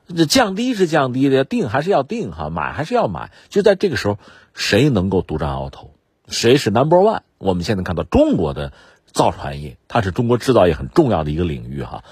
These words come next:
我们是第一，这当然足够让人骄傲。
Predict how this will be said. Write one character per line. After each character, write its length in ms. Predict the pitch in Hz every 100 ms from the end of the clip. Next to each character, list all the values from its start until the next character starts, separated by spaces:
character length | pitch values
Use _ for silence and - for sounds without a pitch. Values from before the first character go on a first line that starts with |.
| -
我 320 | 101 98 71
们 180 | 65 82 -
是 260 | - 92 69 _
第 100 | -
一， 200 | 69 67 - _ _
这 100 | -
当 200 | 92 110
然 100 | 107 - -
足 380 | - 123 196
够 180 | 185 120
让 180 | 82 67
人 100 | 64
骄 160 | - 65
傲。 260 | 64 -